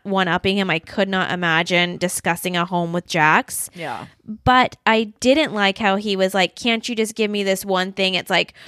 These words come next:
Speaker 1: my, it's, like, our wedding. It's, like, my house." Like, I feel like that was the case for all of them. I mean, it's
Speaker 2: Yeah.
Speaker 1: Jax's first house. It's Brittany's first house. Like, it's all, like
Speaker 2: But I feel like if Tom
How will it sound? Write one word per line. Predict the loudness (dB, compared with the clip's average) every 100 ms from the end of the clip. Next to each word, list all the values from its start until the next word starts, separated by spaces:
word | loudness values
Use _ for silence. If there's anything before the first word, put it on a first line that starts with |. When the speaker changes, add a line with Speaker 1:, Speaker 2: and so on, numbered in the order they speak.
| -20 -6
Speaker 1:
my, | 0 2
it's, | 0 0
like, | -2 0
our | 2 4 2
wedding. | 2 0 0 -4
It's, | -6 -4
like, | -6
my | -4 0 2 2
house." | 2 2 2 2 0
Like, | -2 -4 -20 -20 -20 -2
I | 2 2
feel | 2 0
like | 2
that | 0 0
was | 0 -4 -10 _ -20 -18 -2
the | 0 0
case | -2 -4 -2
for | -2 2
all | 2 2
of | 0
them. | -4 -4 -4
I | 0 2
mean, | 2
it's | -2 -4
Speaker 2:
Yeah. | 0
Speaker 1:
Jax's | 4 4 2 -4 -4 -2
first | -2 -2 0
house. | 2 2 0 -4
It's | -8
Brittany's | -6 -4 -4 -4
first | -4 -4 0
house. | 2 2 2
Like, | 0 2
it's | 0
all, | 2 2 2 2
like | 0 -2 -16 -18 -6
Speaker 2:
But | 0
I | 0
feel | 0 -2 0
like | 0 -2 -4
if | -2 -2 -4 -20 -20 _ _ -12
Tom | -4 0 0 0 -2